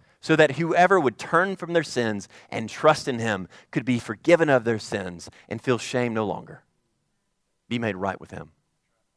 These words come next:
Now, here's the thing. You've got to believe that he's the only way. Christianity makes room for no other.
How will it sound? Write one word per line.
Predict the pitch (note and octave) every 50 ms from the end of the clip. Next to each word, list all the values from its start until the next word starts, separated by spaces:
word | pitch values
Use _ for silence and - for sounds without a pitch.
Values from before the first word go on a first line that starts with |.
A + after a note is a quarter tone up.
| _ _ _ _ _
Now, | - A2+
here's | A#2+ C3 C#3 C3+ -
the | D3
thing. | - - C#3+ B2 F#2+ E2+ D#2+ _ _ _ _ _ _ _ _ _ _ _ _ _ _ _ _ _ _ _ _ _ _ _ -
You've | A2+ A2 -
got | A#2+ A#2+ B2
to | C3
believe | B2 A#2+ A#2 A#2 A#2 G#2
that | A2+ -
he's | - G#2+ G#2+ G#2 F#2 F2+
the | F#2+ F2
only | F#2+ F2+ F2+ F2+ E2
way. | D#2 - - - - - _ _ _ _ _ _ _ _ _ _ _ _ _ _ _ _ _ _ _ _ _ _ -
Christianity | - E3 - - B2+ C3+ C#3+ B2+ B2 A#2+
makes | A2 A2 A2 - - -
room | A2+ G#2+ G2
for | F#2 G2+ F2+
no | F2 F2+ F#2 F#2 -
other. | - F#2 C#2 C2 C#2 -